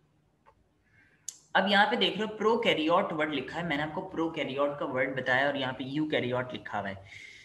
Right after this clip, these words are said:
prokaryote और eukaryotic living organisms क्या होते थे? अगर आपको cell का structure याद है,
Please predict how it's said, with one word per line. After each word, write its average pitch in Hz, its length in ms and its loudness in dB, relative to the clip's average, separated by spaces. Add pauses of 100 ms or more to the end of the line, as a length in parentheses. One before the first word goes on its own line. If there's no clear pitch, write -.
(240)
prokaryote 240 640 6
और 185 240 2
eukaryotic 190 800 0
living 180 300 -2
organisms 160 680 -4
क्या 156 160 4
होते 156 320 0
थे? 127 260 -4
अगर 156 300 0
आपको 170 440 0
cell 233 640 2
का 180 200 4
structure 214 800 2
याद 139 340 4
है, 117 260 -2